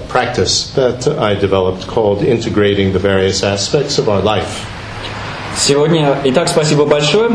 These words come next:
Speaker 2: Сегодня и завтра вечером меня попросили рассказать об особом виде практики, которую я разработал и которая называется "Интеграция различных аспектов нашей жизни".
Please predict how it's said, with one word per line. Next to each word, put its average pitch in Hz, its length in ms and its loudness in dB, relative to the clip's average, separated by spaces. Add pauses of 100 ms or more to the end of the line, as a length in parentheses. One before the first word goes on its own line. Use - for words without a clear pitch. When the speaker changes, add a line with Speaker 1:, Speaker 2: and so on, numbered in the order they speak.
(100)
Speaker 2:
Сегодня 165 440 2
и 131 240 2
завтра 131 320 2
вечером 147 440 2
меня 123 200 4
попросили 117 480 2
рассказать 127 640 2
об 123 260 4
особом 123 480 2
виде 113 380 2
практики, 160 560 0 (260)
которую 120 500 2
я 113 320 2
разработал 135 640 2
и 143 120 2
которая 165 380 2
называется 156 600 2
"Интеграция 165 600 2
различных 139 500 2
аспектов 131 480 2
нашей 127 280 2
жизни". 110 440 2